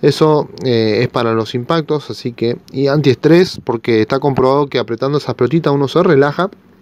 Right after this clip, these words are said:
explotando esas bolsitas, así que, eh, es antiestrés también. Acá les dejo, como siempre intento hacer, <clears throat> las instrucciones de este teclado, ¿sí?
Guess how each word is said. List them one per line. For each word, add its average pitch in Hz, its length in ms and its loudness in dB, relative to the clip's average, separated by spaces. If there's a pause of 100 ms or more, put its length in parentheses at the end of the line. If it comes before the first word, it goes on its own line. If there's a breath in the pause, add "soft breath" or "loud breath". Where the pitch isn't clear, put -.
(1040 loud breath)
explotando 151 560 2
esas 139 200 0
bolsitas, 156 600 0 (440 loud breath)
así 127 220 -2
que, 151 320 0 (280)
eh, 117 380 2
es 131 180 2
antiestrés 131 480 0
también. 160 480 0 (500 loud breath)
Acá 147 440 0
les 143 240 0
dejo, 170 480 -2 (260)
como 107 260 0
siempre 135 560 2
intento 123 420 0
hacer, 185 380 2 (220)
<clears throat> - 180 -6
las 156 380 0
instrucciones 196 800 2 (1040)
de 139 440 2 (100)
este 151 380 2
teclado, 190 640 2 (180)
¿sí? 180 300 -2